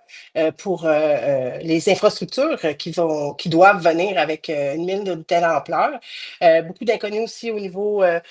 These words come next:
environnemental, euh, de nuisances. On sait que la Matawini, c'est une, euh, région de villégiature, de plein air, euh, de foresterie aussi, mais, euh,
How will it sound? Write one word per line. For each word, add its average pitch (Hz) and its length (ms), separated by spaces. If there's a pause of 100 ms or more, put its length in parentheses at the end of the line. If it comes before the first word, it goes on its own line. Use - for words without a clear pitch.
(180)
environnemental, 190 1000
euh, 160 240
de 165 100
nuisances. 175 680
On 170 100
sait 220 200
que 180 280
la 160 140
Matawini, 170 560
c'est - 240
une, 165 220
euh, 151 400
région 175 320
de 170 100
villégiature, 170 840
de 156 80
plein 170 240
air, 226 360 (360)
euh, 160 80
de 156 80
foresterie 190 500
aussi, 311 300
mais, 170 300 (300)
euh, 139 440